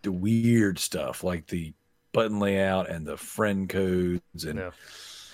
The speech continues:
Speaker 1: that stuff right there.
Speaker 2: Also
Speaker 1: It's
Speaker 2: feel
Speaker 1: just
Speaker 2: like
Speaker 1: like
Speaker 2: Switch has nothing to offer
Speaker 1: It's
Speaker 2: you
Speaker 1: weird.
Speaker 2: because all of its marquee titles are games you'll never touch.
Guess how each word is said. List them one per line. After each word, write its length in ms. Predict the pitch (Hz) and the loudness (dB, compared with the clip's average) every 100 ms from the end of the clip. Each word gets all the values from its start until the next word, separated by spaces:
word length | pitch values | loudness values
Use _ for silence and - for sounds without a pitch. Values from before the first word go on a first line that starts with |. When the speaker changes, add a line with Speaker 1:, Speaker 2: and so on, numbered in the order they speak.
| - | -8
Speaker 1:
that 140 | 127 120 | -4 -2
stuff 320 | - 107 85 | 2 2 4
right 80 | 87 | 2
there. 80 | 87 | 2
Speaker 2:
Also 160 | 117 131 | 2 2
Speaker 1:
It's 80 | 123 | 4
Speaker 2:
feel 120 | 113 | 4
Speaker 1:
just 100 | 104 | 4
Speaker 2:
like 80 | 82 | 2
Speaker 1:
like 120 | - _ _ _ _ - | -2 _ _ _ _ -16
Speaker 2:
Switch 300 | - 113 104 | -6 -6 -4
has 120 | 101 | -4
nothing 220 | 104 95 | -4 -4
to 60 | 87 | -2
offer 260 | 90 92 92 | 0 0 -2
Speaker 1:
It's 80 | |
Speaker 2:
you 80 | 80 | -4
Speaker 1:
weird. 120 | 80 85 _ _ _ | -6 -10 _ _ _
Speaker 2:
because 360 | 85 95 92 85 | -12 -8 -8 -4
all 360 | - 95 95 71 | 0 0 0 -4
of 120 | 85 | -8
its 140 | 92 | -6
marquee 280 | 101 95 95 | -4 -4 -4
titles 440 | - 95 101 98 90 | -2 0 0 -2 -6
are 60 | |
games 260 | 87 85 85 | -8 -8 -6
you'll 80 | 80 | -6
never 160 | 80 | -8
touch. 340 | 80 71 - | -6 -6 -6